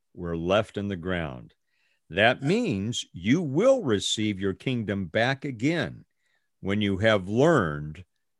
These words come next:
that heaven rules. So note, note first Daniel's reluctance to interpret this dream. He knows full well at this point what God meant with this dream.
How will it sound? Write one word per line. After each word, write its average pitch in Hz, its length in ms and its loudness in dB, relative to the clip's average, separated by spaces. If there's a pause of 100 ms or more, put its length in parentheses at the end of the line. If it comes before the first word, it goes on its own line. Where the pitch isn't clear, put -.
(140)
that 92 200 2
heaven 78 560 -2 (100)
rules. 92 680 -6 (880)
So - 200 2
note, 233 340 4 (680)
note 170 200 2
first 143 380 0
Daniel's 139 540 4
reluctance 107 1080 0 (360)
to 120 160 -2
interpret 113 560 -2
this 90 240 -6
dream. 87 520 -6 (680)
He 165 140 4
knows 160 280 6
full 151 360 4
well 123 460 4 (320)
at 107 140 2
this 107 220 0
point 110 300 -2
what 98 160 -4
God 101 260 4
meant 104 220 -4
with 87 160 -12
this 80 220 -10
dream. 101 400 -4